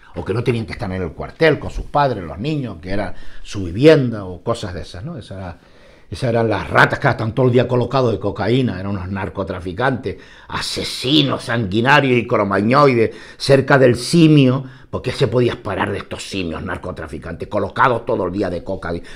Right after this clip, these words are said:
Pero unas ratas cobardes, si no iban colocados de coca, no eran capaces de hacer nada de eso. ¿Y qué ocurrió?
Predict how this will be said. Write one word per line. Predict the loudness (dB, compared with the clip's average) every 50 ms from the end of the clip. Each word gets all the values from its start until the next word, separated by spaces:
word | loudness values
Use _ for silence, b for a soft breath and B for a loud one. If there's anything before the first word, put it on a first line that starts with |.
| B B
Pero | -10 -6
unas | -2 -2 -2 -2 -4
ratas | -2 2 4 4 4 4 2 -6
cobardes, | -4 -2 0 4 6 6 6 6 4 2
si | 0 0
no | 2
iban | 4 6 6 6 6
colocados | 6 4 6 6 6 6 6
de | 6 6
coca, | 4 2 2 2 -2 B B B B B
no | 4 4
eran | 4 6
capaces | 6 4 2 2 4 2
de | 2
hacer | 2 2 0 0 0
nada | 0 -2 -2 -2
de | -2 -4
eso. | -6 -8 -14 -20 -20 -20 _ _ _ -20 b b b b b b b b b b b b b b b b b b b _ _ _ _ _
¿Y | -6 2 6
qué | 6
ocurrió? | 6 8 8 8 10 10 10 10 8 6 2